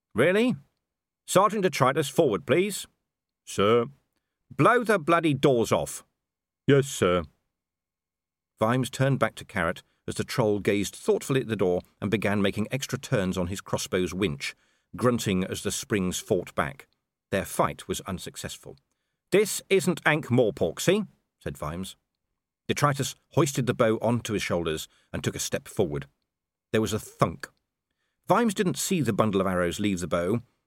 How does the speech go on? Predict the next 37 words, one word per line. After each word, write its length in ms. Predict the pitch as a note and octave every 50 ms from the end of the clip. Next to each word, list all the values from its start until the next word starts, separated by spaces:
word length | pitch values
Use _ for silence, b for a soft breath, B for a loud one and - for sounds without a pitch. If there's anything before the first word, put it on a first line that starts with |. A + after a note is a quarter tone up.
| _ _ _
They 80 | C3+ C#3
were 100 | C#3 C3+
probably 420 | C#3 - G3+ E3 D#3 C#3 C3+ C3+
already 380 | C#3 D3 C#3 C3 C#3 C3+ C3 A2+
fragments 520 | - - - C#3 C3+ - G2 F#2 E2+ -
by 140 | - G#2+ G#2+
the 80 | A#2
time 260 | A#2+ - B2 B2+ B2+ A#2+
they'd 140 | A#2 A#2
gone 160 | G#2+ - A#2 B2
a 60 | A#2+
few 220 | - - B2+ B2
feet. 360 | - - - A#2+ F#2+ - - - _ _ _ _ _ _ _ _ _ _ _ -
Halfway 340 | D3 E3 D#3 C3+ - C#3+ C#3
towards 320 | C#3 C3 B2+ C3+ C3 -
the 100 | A2+ A2+
doors, 400 | F#2+ B2 A2+ G2 F2+ G2+ G2 - b b b b b
the 60 | -
expanding 640 | C3 C3+ - - - - C#3+ D#3 D3 C3 B2+ B2 A#2+
cloud 440 | A2+ - - D3 B2+ A2+ G#2 G2+ G2+
of 80 | G2+ -
splinters 500 | - - - C#3 B2 - - G2 D#2 -
exploded 640 | - C#3 - - - - C#3+ D#3+ E3+ D3+ C#3+ C3
into 160 | D3 C#3 C#3 C3+
flame 380 | C#3 - C3+ A2 F#2 F2 F2
from 120 | - G#2 G#2
the 160 | G#2 A2+ -
air 160 | A2+ G#2 F#2+
friction. 500 | F2+ - - - - - - D2+ C#2 - _ _ _ _ _ _ _ _ _ _ _ _ _ _ _ _ _
What 200 | - A#2+ A2+ -
hit 200 | - - D3+ C#3
the 80 | C#3+
doors 380 | C3+ C#3 A#2+ F#2 D#2 F2 - -
was 100 | A2 G2+
a 60 | A2+
fireball 580 | - - - D3 D3 B2+ G#2 F#2+ F#2 F#2+ G2 -
as 160 | - B2+ -